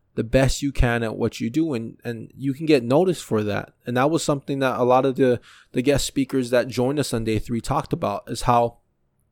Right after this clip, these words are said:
you know, some of them, they got jobs because they were getting recognized for the great work that they were doing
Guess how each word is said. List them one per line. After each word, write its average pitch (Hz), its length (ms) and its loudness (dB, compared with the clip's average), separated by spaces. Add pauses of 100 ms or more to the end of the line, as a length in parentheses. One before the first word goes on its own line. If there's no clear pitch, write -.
(420)
you 135 120 2
know, 123 220 0 (360)
some 135 280 0
of 151 100 4
them, 151 140 -2
they 147 60 -2
got 139 220 2
jobs 135 340 2
because 139 300 0
they 131 120 2
were 139 120 -2
getting 135 280 -2
recognized 131 500 -2
for 127 280 -2
the 131 120 -4
great 127 240 0
work 127 240 -4
that 123 140 -4
they 123 60 -2
were 117 180 -4
doing 120 400 -6